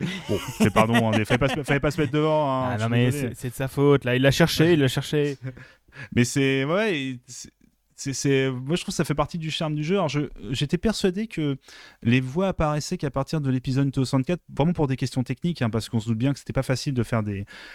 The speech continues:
Speaker 1: des, euh, de mettre des, des inserts vocaux. Alors, c'était possible, hein, il y avait des jeux, hein, sur Super nes qui avaient, mais c'était vraiment, tu sais, sous forme de digits vocaux qui étaient un peu dégueulasses, hein, pour être honnête. Et, euh, je pensais vraiment qu'ils parlaient en, voilà, en anglais, euh, qu'à partir de, de Lilat Wars, donc la suite,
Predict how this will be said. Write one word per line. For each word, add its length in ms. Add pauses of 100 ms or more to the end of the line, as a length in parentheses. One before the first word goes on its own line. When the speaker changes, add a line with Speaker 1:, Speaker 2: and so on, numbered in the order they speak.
(100)
Speaker 1:
des, 300
euh, 340
de 180
mettre 180
des, 720
des 180
inserts 300
vocaux. 260
Alors, 80
c'était 220
possible, 400
hein, 80
il 80
y 20
avait 160
des 140
jeux, 220
hein, 100
sur 160
Super 180
nes 80
qui 160
avaient, 140
mais 100 (260)
c'était 240
vraiment, 360
tu 100
sais, 160
sous 140
forme 240
de 80
digits 260
vocaux 320
qui 80
étaient 240
un 80
peu 160
dégueulasses, 420
hein, 80
pour 160
être 140
honnête. 180 (440)
Et, 180
euh, 340
je 80
pensais 260
vraiment 260
qu'ils 220
parlaient 340
en, 340
voilà, 180
en 140
anglais, 460
euh, 260
qu'à 160
partir 320
de, 80 (180)
de 260
Lilat 200 (140)
Wars, 160
donc 160
la 80
suite, 280